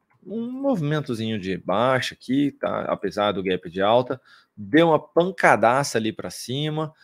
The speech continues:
e devolveu tudo, corrigiu aí de maneira um pouquinho mais limpa, tentou até gerar sinalzinho de fundo aqui na média de duzentos, mas reverteu,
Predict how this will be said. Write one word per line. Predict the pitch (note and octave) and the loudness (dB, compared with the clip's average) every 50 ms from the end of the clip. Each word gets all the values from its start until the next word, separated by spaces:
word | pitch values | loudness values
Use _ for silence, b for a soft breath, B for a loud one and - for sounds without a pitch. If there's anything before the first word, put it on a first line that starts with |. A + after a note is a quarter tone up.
| b b b _ | b b b _
e | - C#3 - - _ _ | -4 -4 -4 -6 _ _
devolveu | A#2 A#2 B2+ C3 B2 A#2 B2 A2+ F#2 G#2 G#2+ G2+ | -2 0 2 2 2 0 -2 -2 -2 -2 -4 -4
tudo, | - _ - G#2 A2+ A#2 A#2 A#2+ A2+ A2 | -6 _ -8 -6 -4 -2 -2 -2 -4 -4
corrigiu | - - A2 G#2+ G2 G2+ F#2 E2 G2+ G#2+ G#2 | -6 -6 -6 -6 -4 -6 -8 -6 -6 -2 -2
aí | G2+ G2 | -2 -2
de | G2 F#2 G2 | -2 -6 -8
maneira | G2 G2 G2 F#2+ G2 G2+ G2+ | -8 -8 -6 -4 -4 -4 -4
um | G#2 | -8
pouquinho | G#2+ - A#2+ - _ - E3 F#3+ G3+ G#3+ G#3+ G3 F#3 F3+ | -10 -12 -12 -12 _ -8 -6 -4 -4 -4 -2 -2 -2 -2
mais | D#3+ D3 C#3+ A#2+ | -2 -2 -2 -4
limpa, | G#2+ A2 B2 B2+ B2+ A#2+ | -4 -8 -10 -10 -12 -8
tentou | - A#2+ A#2 - D#3 | -8 -10 -6 -4 -4
até | D#3 D#3 - G#3 G#3+ | -4 -2 -4 -6 -4
gerar | G3 G#3 E3+ D#3+ C#3+ | -4 -2 -2 -2 -4
sinalzinho | - C#3 C3+ B2+ A2+ A2+ B2 A#2+ | -4 -4 -4 -4 -4 -4 -8 -10
de | G#2+ | -10
fundo | - - - A#2 A2+ A2 G#2+ | -14 -14 -12 -12 -6 -6 -6
aqui | - - G2+ | -6 -6 -8
na | G#2 | -8
média | G#2 G#2 G#2 G2+ F#2+ G2 | -6 -4 -6 -6 -6 -8
de | F#2 F2 | -12 -12
duzentos, | F#2 F2+ - G2+ A2 B2 - | -14 -14 -10 -10 -10 -10 -10
mas | - A#2+ B2 B2 | -10 -10 -8 -4
reverteu, | C3 C3+ C3+ C#3+ A#2+ - - F2+ D#2 - | -4 -2 0 0 -2 0 -2 -8 -8 -8